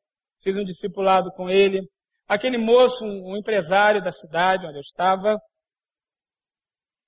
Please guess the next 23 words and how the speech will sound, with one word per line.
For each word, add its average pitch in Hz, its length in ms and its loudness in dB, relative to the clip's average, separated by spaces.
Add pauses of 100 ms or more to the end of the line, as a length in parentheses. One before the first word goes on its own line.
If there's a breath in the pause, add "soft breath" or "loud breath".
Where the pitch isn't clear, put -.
(120)
e 220 80 2
aquele 285 220 0
moço 285 260 4
trabalhava 262 500 4
dezesseis 247 760 2
horas 220 340 4
por 160 160 -6
dia, 143 460 -4 (1200)
sete 262 520 0
dias 208 360 -2
por 190 100 -10
semana, 180 640 -6 (420)
não 262 260 0
tirava 240 440 2 (100)
folga, 208 320 4
não 277 180 2
tirava 247 360 2
férias, 214 520 0
estava 247 380 2
acabando 254 580 2
com - 60 -4
a 226 60 -2
saúde, 214 580 -2